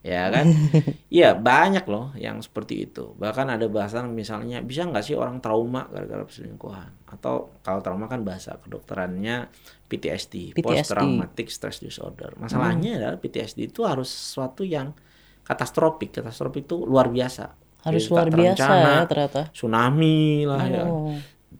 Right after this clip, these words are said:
Speaker 1: Diperkosa gitu kan. Apakah perselingkuhan itu termasuk itu?
Speaker 2: Bisa nggak, Dok?
Speaker 1: Bagi sebagian orang mungkin besar ya kan, tetapi bukan satu yang kalah. Tergantung sih seperti apa.
Speaker 2: Kalau
Speaker 1: Ada
Speaker 2: ada orang
Speaker 1: satu
Speaker 2: yang
Speaker 1: pasien
Speaker 2: sensitif
Speaker 1: saya
Speaker 2: banget.
Speaker 1: tuh misalnya lagi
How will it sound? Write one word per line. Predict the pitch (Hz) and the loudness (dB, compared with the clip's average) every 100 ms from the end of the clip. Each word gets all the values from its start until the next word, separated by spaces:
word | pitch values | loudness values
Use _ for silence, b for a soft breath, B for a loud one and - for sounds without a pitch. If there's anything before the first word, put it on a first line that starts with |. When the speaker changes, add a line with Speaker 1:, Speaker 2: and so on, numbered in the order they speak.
| _ _ | _ _
Speaker 1:
Diperkosa | 127 120 - 131 143 165 160 151 147 127 | -6 -2 4 6 6 6 10 10 10 6
gitu | 107 107 110 | 0 -4 -8
kan. | 107 117 135 | -10 -12 -10
Apakah | - 123 120 135 - | -8 -6 -4 -6 -4
perselingkuhan | 135 143 143 147 139 147 | -4 -2 0 2 2 0
itu | - | -2
termasuk | - 139 - 180 | -2 0 -2 -4
itu? | 160 - - _ _ _ _ _ _ | -4 -6 -10 _ _ _ _ _ _
Speaker 2:
Bisa | 165 - 220 | -2 0 0
nggak, | 143 | 2
Dok? | 110 | 0
Speaker 1:
Bagi | 104 - | 0 -2
sebagian | 101 101 98 | -2 0 0
orang | 92 127 143 | 0 -2 -2
mungkin | 117 127 95 | -2 -4 -4
besar | - 101 - - | -8 -10 -10 -14
ya | - 80 87 | -18 -16 -12
kan, | 202 | -12
tetapi | - - - 117 117 | -14 -16 -8 -6 -6
bukan | - 135 104 | -10 -20 -18
satu | - - | -18 -14
yang | 104 - | -14 -14
kalah. | - 139 - _ | -20 -20 -20 _
Tergantung | - 107 113 208 190 | -4 0 0 0 -2
sih | 170 226 - | -4 -6 -12
seperti | _ 117 110 98 - | _ -12 -10 -8 -10
apa. | 107 - 139 _ b b | -12 -14 -20 _ b b
Speaker 2:
Kalau | - 196 208 214 | 2 6 6 6
Speaker 1:
Ada | |
Speaker 2:
ada | 190 196 165 | 8 10 10
orang | 190 | 10
Speaker 1:
satu | 190 | 8
Speaker 2:
yang | 190 | 8
Speaker 1:
pasien | - 165 | 8 8
Speaker 2:
sensitif | 185 170 | 8 8
Speaker 1:
saya | 190 180 | 10 8
Speaker 2:
banget. | 180 208 | 8 4
Speaker 1:
tuh | 311 277 | -2 -4
misalnya | 160 165 190 254 | -8 -6 -4 -2
lagi | 202 131 123 | -2 -2 -4